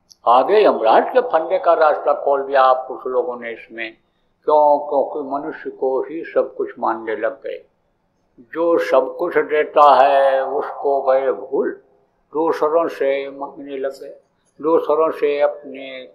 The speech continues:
किए हुए कर्मों की तकलीफों को अनिसमझो कि दूर करने का उपाय मांगने लग गए। किसी ने कह दिया, "चले जाओ, यहाँ तकलीफ दूर हो जाएगी", वहाँ चले गए, वहाँ चले गए। अब ये समझो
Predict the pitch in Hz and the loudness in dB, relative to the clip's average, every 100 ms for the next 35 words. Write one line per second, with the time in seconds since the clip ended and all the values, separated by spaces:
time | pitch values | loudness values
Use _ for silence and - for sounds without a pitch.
0 | _ _ 165 175 165 135 143 143 - 131 | _ _ -4 2 2 4 2 0 0 -2
1 | 131 135 127 127 127 123 - 147 139 151 | 0 -8 -10 -10 -12 -14 -2 -2 -2 -8
2 | 160 - 160 180 - 143 139 131 131 131 | -10 -6 -2 -2 -2 0 0 0 -4 -10
3 | - - - - 139 151 147 - 139 156 | -18 -20 -20 -2 -2 0 -8 -4 -4 -4
4 | 123 123 131 131 - 147 143 139 131 - | 0 0 0 -10 -12 -10 -8 -8 -10 -12
5 | 131 156 196 - 143 139 139 139 - 131 | -4 0 0 2 0 0 -6 -6 2 4
6 | 135 - - 131 156 - 156 - 156 156 | 4 -2 0 2 2 0 -4 -6 -10 -10
7 | - - - - _ _ _ - 170 170 | -10 -12 -18 -20 _ _ _ -4 -2 -2
8 | 160 160 - 139 139 143 139 139 - 156 | -2 -2 4 4 4 2 4 2 0 2
9 | 160 151 151 147 135 143 151 117 117 147 | 2 6 4 4 2 0 0 0 -2 -6
10 | 143 135 135 120 123 127 135 135 135 123 | -8 -8 -2 0 2 2 2 0 -4 -2
11 | 123 143 - 135 135 131 123 120 123 170 | -4 -6 -8 -8 -6 -2 0 0 -2 -4
12 | - 139 139 135 131 127 - 117 160 175 | -8 -8 -6 -4 -4 -4 -4 4 4 4
13 | 170 170 185 170 143 143 131 123 135 | -2 0 0 0 -2 -2 0 0 0